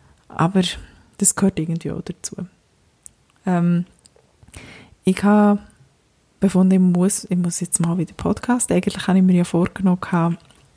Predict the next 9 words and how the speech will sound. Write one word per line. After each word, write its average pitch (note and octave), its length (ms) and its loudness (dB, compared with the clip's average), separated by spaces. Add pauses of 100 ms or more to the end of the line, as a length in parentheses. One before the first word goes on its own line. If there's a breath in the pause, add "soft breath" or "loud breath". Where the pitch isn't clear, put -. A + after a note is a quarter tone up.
auf F3+ 200 0
dem F3+ 120 2
Zebipod-Feed G3+ 1200 -2 (840)
wieder G3+ 200 2
ein F#3+ 40 0
bisschen F#3+ 220 4
mehr F3+ 260 4
zu - 140 2
machen. G#3 420 2